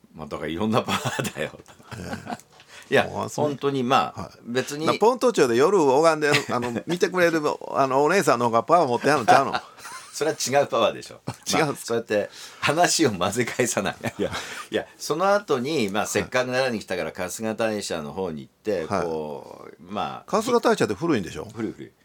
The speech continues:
Speaker 1: で、近鉄奈良駅の方まで歩いたんだけど、いや、こっからですよ、ほん-、あの、俺が話したいの。半年前行った時って、
Speaker 2: はい。
Speaker 1: インバウンドほんと少なかったんですよ、外国人の方。
Speaker 2: おう。
Speaker 1: 大体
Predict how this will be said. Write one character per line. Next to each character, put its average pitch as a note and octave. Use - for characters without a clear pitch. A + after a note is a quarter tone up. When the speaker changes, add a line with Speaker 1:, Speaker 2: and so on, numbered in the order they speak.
Speaker 1:
で、 D#3+
近 E3+
鉄 D#3
奈 D3+
良 D3+
駅 B2
の F2
方 E2
ま D#2+
で D2
歩 F2+
い G2
た E2
ん D2
だ C#2
け D2
ど、 D2+
い -
や、 D#2
こ A#2+
っ A#2+
か E3+
ら D3
で -
す -
よ、 C2+
ほ D#2
ん-、 -
あ D#2+
の、 D2+
俺 D#2+
が D2
話 D2+
し -
た D2+
い -
の。 -
半 G#3+
年 G#3
前 F#3
行 G2+
っ -
た F#2+
時 -
っ -
て、 D#2+
Speaker 2:
は F#2+
い。 C#3
Speaker 1:
イ F3
ン G3
バ G3
ウ E3
ン -
ド G#2+
ほ A2+
ん A#2+
と A2+
少 -
な F#3+
か B2
っ D#2
た A#1+
ん A1
で -
す -
よ、 C#2
外 D2+
国 D2+
人 A#2
の B2
方。 A2+
Speaker 2:
お G2
う。 -
Speaker 1:
大 C#3+
体 C#3